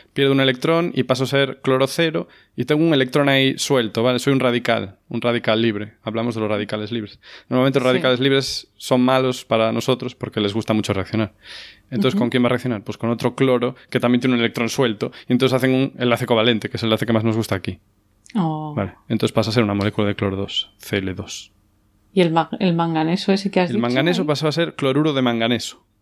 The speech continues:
Speaker 2: Ah, se
Speaker 1: Pasó de
Speaker 2: llevó
Speaker 1: ser
Speaker 2: un
Speaker 1: óxido a cloruro. Bueno, pues
Speaker 2: Vale.
Speaker 1: este señor vio un gas amarillento y dijo, "Eh, pues esto es un compuesto nuevo y lo voy a llamar no sé qué, del múrico, de no sé qué". Eh,
Speaker 2: Ah.
Speaker 1: pero qué equivocado estaba. Entonces, ¿qué pasó? Que su descubrimiento permeó un poco a la sociedad francesa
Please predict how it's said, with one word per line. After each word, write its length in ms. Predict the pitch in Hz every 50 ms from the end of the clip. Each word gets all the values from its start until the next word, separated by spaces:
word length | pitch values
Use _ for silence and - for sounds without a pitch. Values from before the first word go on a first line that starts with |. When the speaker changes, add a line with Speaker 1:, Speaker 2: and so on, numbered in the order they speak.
| _ _ _ _ _ _ - _ - 190
Speaker 2:
Ah, 300 | 185 185 180 165 156 - _
se 160 | - - 196
Speaker 1:
Pasó 80 | 180 175
de 60 | 131
Speaker 2:
llevó 80 | 120 -
Speaker 1:
ser 120 | - 123
Speaker 2:
un 60 | 117
Speaker 1:
óxido 380 | 131 - - - 143 135 143 - -
a 100 | 117 113
cloruro. 520 | - - 107 104 104 110 110 - - - _ _ _ _ _ _ _ _ _ _ _ _ _ _
Bueno, 140 | - 139 127 147
pues 80 | 165 131
Speaker 2:
Vale. 60 | 127
Speaker 1:
este 140 | 127 143 131
señor 240 | 139 143 143 139 127
vio 80 | 131
un 60 | 135 135
gas 160 | 143 135 135
amarillento 420 | 139 135 135 139 156 170 160 - 127
y 40 |
dijo, 220 | 113 110 - 139 180
"Eh, 140 | 208 - -
pues 140 | 180 165 165
esto 100 | 180 190 190
es 40 |
un 80 | 190 180
compuesto 320 | 175 170 165 165 - - 165
nuevo 460 | 175 190 196 202 196 202 202 202 202
y 40 | 185 165
lo 60 | 156
voy 100 | 160 160
a 20 |
llamar 380 | 160 160 165 175 180 180 175 175
no 100 | 160 147
sé 100 | 139 151 143
qué, 80 | 175
del 180 | 170 170 165 160
múrico, 480 | 165 175 185 180 175 170 - 170 165 156
de 60 | 147
no 60 | 131 127
sé 100 | 120 120
qué". 160 | 110 113 98 - _ _ _ _ _ - - - _ _ _ _ _ _ _ _ -
Eh, 420 | 120 113 110 107 104 104 104 101 107 110 - _ -
Speaker 2:
Ah. 80 | 240 214
Speaker 1:
pero 140 | 117 110 107
qué 80 | - 127
equivocado 440 | 113 - 113 107 107 - 110 104 101
estaba. 280 | - - - - - _ _ _ _ _ _ _ _ _ _ _ _
Entonces, 380 | 143 120 135 117 107 - - - -
¿qué 100 | - 123
pasó? 380 | 117 131 123 120 139 123 104 101
Que 240 | - - 123 117 113
su 100 | 110 -
descubrimiento 640 | 120 110 - 123 117 117 120 127 135 127 110 117 107
permeó 500 | - - 127 117 120 131 131 139 143 135
un 160 | 135 139 139 127
poco 300 | - 143 127 - 110 107
a 40 | 104
la 80 | 107
sociedad 380 | 107 - 107 - - 117 120 123
francesa 680 | - 135 131 131 131 - 160 147 139 - 143 143 147 -